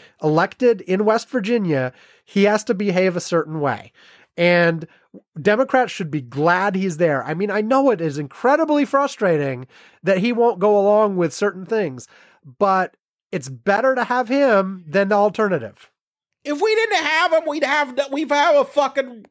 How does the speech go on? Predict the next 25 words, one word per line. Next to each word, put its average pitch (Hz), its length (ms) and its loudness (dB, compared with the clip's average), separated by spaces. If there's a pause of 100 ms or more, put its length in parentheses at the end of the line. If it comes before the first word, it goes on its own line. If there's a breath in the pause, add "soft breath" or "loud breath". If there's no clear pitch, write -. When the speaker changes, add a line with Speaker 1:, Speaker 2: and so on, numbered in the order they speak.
Speaker 2:
you 233 280 -2
know, 220 440 2 (100)
another 254 460 0
fucking 226 420 -4
Ted 202 280 0
Cruz. 170 680 -2 (300)
Speaker 1:
Yes. - 480 -2 (960)
Speaker 2:
Or 196 120 2
Speaker 1:
Yeah. 214 80 6
Speaker 2:
another, 233 340 4
what's 226 220 0
his 180 160 -12
name? 170 260 2
What, 208 240 0
what's 220 200 0
that? 185 260 2
Uh, 160 160 2
Tommy 262 320 -2
Tuberville 131 580 0
actually 123 280 -2
is 92 40 -10
probably 98 320 -8
a 87 60 -12
better 87 260 -12
example. 85 420 -12